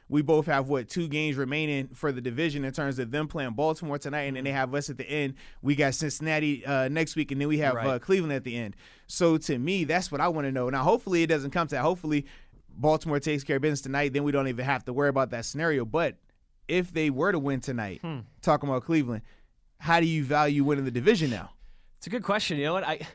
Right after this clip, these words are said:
Speaker 1: 'Cause it's a similar scenario.
Speaker 2: <laughs>
Speaker 1: It's a, I mean, very similar, but now it affects us even more so in just in terms of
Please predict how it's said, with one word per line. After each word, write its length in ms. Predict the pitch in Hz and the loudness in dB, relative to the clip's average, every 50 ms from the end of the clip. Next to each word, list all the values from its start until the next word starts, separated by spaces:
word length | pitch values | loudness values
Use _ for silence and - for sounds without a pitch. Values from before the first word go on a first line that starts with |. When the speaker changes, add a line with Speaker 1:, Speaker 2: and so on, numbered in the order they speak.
| _ _ | _ _
Speaker 1:
'Cause 140 | - 214 175 | 0 2 2
it's 80 | 202 254 | 2 2
a 40 | 185 | 0
similar 280 | - - 277 302 294 | 2 2 2 4 4
scenario. 520 | 269 - - 214 208 277 311 202 170 165 165 | 4 4 4 6 6 8 8 8 8 8 8
Speaker 2:
<laughs> 220 | 214 - - - | 6 4 0 0
Speaker 1:
It's 120 | 160 151 160 | 0 2 2
a, 380 | 170 151 - 170 170 135 151 | 2 2 2 2 2 2 0
I 40 | 151 | 0
mean, 240 | 147 170 151 147 143 139 | 2 2 2 2 4 4
very 200 | 175 254 311 294 | 6 6 6 6
similar, 280 | - - 196 180 170 | 4 4 4 4 4
but 160 | 160 165 165 | 4 4 4
now 240 | 156 180 220 240 240 | 6 6 6 6 6
it 120 | 208 190 180 | 6 4 4
affects 300 | 180 - 185 180 180 170 | 2 2 2 2 2 2
us 100 | 170 165 | 0 0
even 240 | 185 180 160 165 | 2 4 4 4
more 280 | 156 165 220 254 262 247 | 4 4 4 4 4 4
so 200 | 233 - 180 170 | 4 2 2 2
in 60 | 160 151 | 0 -2
just 140 | 165 170 | -4 -6
in 60 | 170 170 | -4 0
terms 320 | - 190 175 170 160 156 | 2 2 2 2 4 4
of 160 | 165 151 143 | 4 4 4